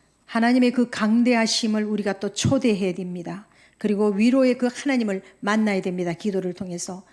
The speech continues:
하나님을 제대로 알면은 담대해집니다.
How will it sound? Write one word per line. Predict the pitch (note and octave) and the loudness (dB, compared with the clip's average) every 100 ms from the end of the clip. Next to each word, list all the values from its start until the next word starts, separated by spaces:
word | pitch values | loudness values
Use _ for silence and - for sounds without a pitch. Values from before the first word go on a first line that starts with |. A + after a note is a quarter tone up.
| _ - _ | _ -20 _
하나님을 | A3+ A3 A#3 A#3+ A#3 A#3+ A#3+ - | -2 2 2 4 2 0 -4 -6
제대로 | - C4 D4 A#3+ | 0 2 4 4
알면은 | G3+ G3+ G3 A3 B3+ - _ _ _ _ _ - | 2 0 -2 -2 -4 -8 _ _ _ _ _ -14
담대해집니다. | F3+ F3+ F#3 F#3 F3+ F3+ E3+ E3 E3+ F3+ | -10 -6 -2 -2 -2 -6 -10 -12 -14 -16